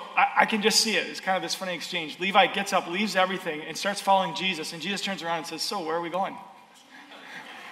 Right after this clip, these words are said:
Anyway, just the way my brain works, it's a bit weird.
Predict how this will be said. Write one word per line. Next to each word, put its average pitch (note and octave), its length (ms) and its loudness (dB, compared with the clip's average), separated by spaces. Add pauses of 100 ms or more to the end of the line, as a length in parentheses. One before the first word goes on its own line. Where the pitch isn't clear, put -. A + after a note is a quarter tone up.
(260)
Anyway, - 160 -12 (140)
just - 240 -10 (180)
the E3+ 80 -4
way F3 80 0
my D#3+ 140 0
brain D#3 320 -4
works, D3 260 -2
it's F3 140 -6
a E3+ 60 -10
bit F3+ 200 -8
weird. E3 320 -2